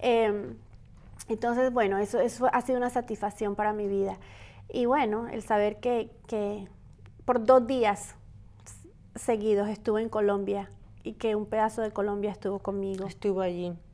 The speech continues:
Speaker 1: Eso es hermoso. Ujú.
Speaker 2: Qué bonito.
Speaker 1: Sí, lo disfruté muchísimo. Lo disfruté muchísimo y no quería que se acabara, la verdad.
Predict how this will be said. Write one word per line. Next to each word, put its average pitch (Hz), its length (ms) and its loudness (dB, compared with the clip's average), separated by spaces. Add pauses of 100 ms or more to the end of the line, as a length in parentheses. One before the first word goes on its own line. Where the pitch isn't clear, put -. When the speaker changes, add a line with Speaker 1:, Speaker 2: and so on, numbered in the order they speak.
(200)
Speaker 1:
Eso 214 300 -4
es 196 120 -4 (120)
hermoso. 202 520 -8 (280)
Ujú. 208 400 -10 (360)
Speaker 2:
Qué 202 140 -2
bonito. 180 520 -6 (260)
Speaker 1:
Sí, - 240 -14 (480)
lo 233 100 -4
disfruté 220 400 -4
muchísimo. 214 640 -8 (1000)
Lo 254 80 8
disfruté 254 360 6
muchísimo 262 400 0
y 247 40 0
no 233 200 0
quería 233 260 0
que 208 80 -6
se 208 100 -10
acabara, 202 460 -4
la 214 120 0
verdad. 208 320 -6